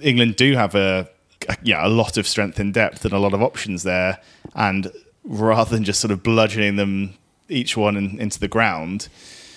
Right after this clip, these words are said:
uh, if you, you know, if they're, you know, if an Archer or whatever, or Wood or whoever you go for is your, is your, Anderson as well, is your kind of chosen you know, first choice, whatever, three or four. Yeah, rather than doing that,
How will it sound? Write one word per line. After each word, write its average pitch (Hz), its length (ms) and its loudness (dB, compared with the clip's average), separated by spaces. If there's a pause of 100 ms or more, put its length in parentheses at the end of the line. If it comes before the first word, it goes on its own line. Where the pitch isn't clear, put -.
(300)
uh, 95 340 4
if - 180 -4
you, 101 80 -2
you 107 200 -4
know, 90 80 -2
if 85 80 -8
they're, 95 380 4
you 104 140 -2
know, 87 180 -4
if - 160 -4
an 101 60 0
Archer 95 360 0
or 92 140 0
whatever, 92 260 0
or 92 140 -2
Wood 101 140 0
or 95 60 2
whoever 101 240 2
you 98 80 0
go 95 240 2
for 90 360 -4
is 92 100 -6
your, 95 120 -4
is 95 140 -8
your, 92 240 -6 (240)
Anderson 104 400 -2
as 92 140 -4
well, 95 220 0
is 90 120 -4
your 95 120 -4
kind 98 160 -8
of 87 60 -12
chosen 92 680 -4 (440)
you 117 120 -4
know, 90 140 -4
first - 480 0
choice, 92 420 -2
whatever, 95 320 0
three 98 260 -2
or 90 60 0
four. 87 420 -2 (320)
Yeah, 147 140 4
rather 113 260 4
than 107 80 0
doing 110 220 2
that, 113 280 2